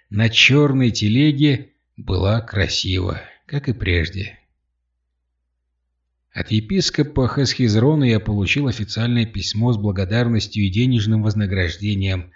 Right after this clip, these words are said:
размер которого свидетельствовал: в Хезе не только у Кнаппе узкие карманы. Тогда это меня удивило, но позднее к подобным обстоятельствам я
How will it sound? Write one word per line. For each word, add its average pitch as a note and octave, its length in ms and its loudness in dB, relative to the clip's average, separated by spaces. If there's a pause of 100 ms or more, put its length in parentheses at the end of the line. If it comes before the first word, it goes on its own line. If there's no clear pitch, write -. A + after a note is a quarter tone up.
размер A#2+ 580 4
которого D3+ 460 2
свидетельствовал: G2 1080 0 (120)
в - 200 -12
Хезе D3+ 400 4
не D3+ 180 6
только E3+ 440 4
у C3 260 0
Кнаппе G#2+ 800 -2 (440)
узкие A2 540 -2
карманы. G2+ 720 -2 (1040)
Тогда B2 400 0
это - 240 -4
меня A2 280 0
удивило, F#2+ 580 0 (240)
но E3+ 160 4
позднее D3+ 600 2
к - 200 -14
подобным C3+ 640 2
обстоятельствам A2 800 -4
я G2 440 -4